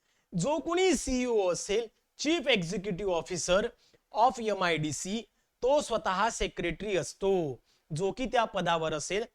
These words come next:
त्या पदामुळे, त्या पदामुळे तो ऑफिसर त्या पर्टिक्युलर कॉन्स्टिट्यूशनचा किंवा एमआयडीसीचा सेक्रेटरी असतो. लक्षात आलंय?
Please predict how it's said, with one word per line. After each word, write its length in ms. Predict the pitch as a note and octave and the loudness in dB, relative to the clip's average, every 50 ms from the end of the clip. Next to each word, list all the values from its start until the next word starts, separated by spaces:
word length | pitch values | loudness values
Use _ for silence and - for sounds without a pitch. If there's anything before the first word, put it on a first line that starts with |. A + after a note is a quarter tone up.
| _ _ _ | _ _ _
त्या 100 | G#3 G#3 | 2 2
पदामुळे, 760 | G3+ G#3 - F3+ E3 E3 G#3 A#3+ B3+ A#3 G#3 F#3 F3 E3+ E3 E3 - _ _ _ _ _ - | 2 2 0 -2 2 4 4 4 4 2 0 -2 -2 -4 -4 -8 -10 _ _ _ _ _ -2
त्या 180 | G3+ A3 B3+ C4+ | 2 2 2 2
पदामुळे 720 | C4+ A3+ G3+ F3+ F3+ E3+ E3+ E3 E3 D#3 D#3 D#3+ E3 D#3+ | 2 0 -2 0 0 -2 -2 -4 -4 -4 -4 -4 -6 -8
तो 440 | - _ _ _ A#3 A#3+ C4+ C4 - | -12 _ _ _ -2 0 0 -2 -2
ऑफिसर 720 | - F3+ D#3+ - - - F3+ E3 - - F3+ D#3+ E3+ - - _ _ _ _ _ _ _ _ _ _ _ _ _ _ _ _ _ _ _ _ _ _ _ - | -4 -6 -6 -6 -8 -8 -8 -6 -4 -4 -2 -2 -2 -2 -4 _ _ _ _ _ _ _ _ _ _ _ _ _ _ _ _ _ _ _ _ _ _ _ -2
त्या 220 | F#3 E3 E3+ - - - _ _ _ - | 0 0 0 0 -2 -8 _ _ _ -2
पर्टिक्युलर 600 | F#3 E3+ D3+ - E3+ D#3+ - E3 E3 E3+ G3 G#3+ | -2 -2 -2 -4 -6 -6 -6 -4 -4 -2 -4 -4
कॉन्स्टिट्यूशनचा 1120 | - - D#3+ D3+ D3+ - - D#3+ C#3+ D3+ C#3+ - - E3 D3+ D3 - - F3 F3+ G#3+ A#3+ B3 - _ _ _ _ _ _ _ _ _ _ _ _ _ _ - | -4 -6 -6 -6 -6 -8 -10 -12 -12 -10 -10 -10 -8 -8 -8 -8 -4 0 2 2 4 2 0 -2 _ _ _ _ _ _ _ _ _ _ _ _ _ _ -8
किंवा 400 | F#3+ F#3 F3 E3 E3+ F3+ A3 B3 | -4 -4 -2 2 2 4 4 4
एमआयडीसीचा 1080 | G#3+ F3+ E3 D#3+ D#3+ D#3 D#3 D3+ D3+ D3 D3 C#3+ - - D#3 D3 C#3 - F#3 F#3 G#3 G#3+ | 2 0 -2 -2 -2 -2 -2 -2 -2 -4 -6 -8 -8 -8 -10 -10 -8 -6 -4 -2 -2 -4
सेक्रेटरी 680 | - - F#3 D#3+ - - D3 C#3+ C#3 C#3 D#3 E3 G3 F3+ | -4 -6 -8 -8 -8 -8 -8 -8 -8 -8 -10 -8 -8 -8
असतो. 680 | C3+ A2+ - - - D3 D3 D#3 D#3 C#3+ B2+ A#2+ - _ | -8 -8 -12 -12 -10 -6 -6 -4 -4 -6 -8 -10 -12 _
लक्षात 420 | C#3 C#3 C3+ - - E3 D#3 D#3 D#3+ | -14 -14 -12 -8 -8 -8 -6 -4 -6
आलंय? 400 | D3+ D3+ E3 F3 F3+ F3+ G3+ | -6 -2 -2 0 0 -2 -4